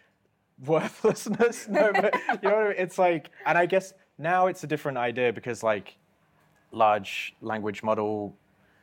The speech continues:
A I is, like, kind of a big ongoing issue that people like more aware, but that was, like, a really inter-, and it still is kind of, like, a really interesting technology, like autocorrect and stuff like, I don't know, it's, it is weird and it's kind of a bit, so I guess,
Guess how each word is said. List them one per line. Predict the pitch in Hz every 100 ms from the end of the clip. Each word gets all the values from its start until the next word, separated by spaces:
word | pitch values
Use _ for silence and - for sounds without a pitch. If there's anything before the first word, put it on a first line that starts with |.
| _ _ _
A | 117 113
I | 107 101
is, | 104 95
like, | 98
kind | - 110
of |
a | 98
big | 92 104 98 101
ongoing | 101 101 101 98 101
issue | 101 - 101
that | 98
people | 107 101
like | 104
more | 104 104
aware, | 107
but | 95 143
that | 151 156 -
was, | 139 127
like, | 123
a | 123
really | 120 117 107
inter-, | 113 -
and | 151
it | 170
still | - 220
is | 208
kind | 202 151
of, | 131
like, | 127
a | 120
really | 120 120
interesting | 123 117 120 117
technology, | 110 92 120 113 98 98
like | 95 95 - - - - _
autocorrect | 123 120 120 110 - 110 -
and | 107
stuff | 101 107 -
like, | 101 78 _ -
I | 139
don't | 151
know, | 147
it's, | 127 107 104 -
it | 127
is | 139 135
weird | 123 139 139 135 131
and | 117
it's | 113 -
kind | 123
of | 113
a |
bit, | 98 123 - - -
so | - 156
I | 151
guess, | 156 165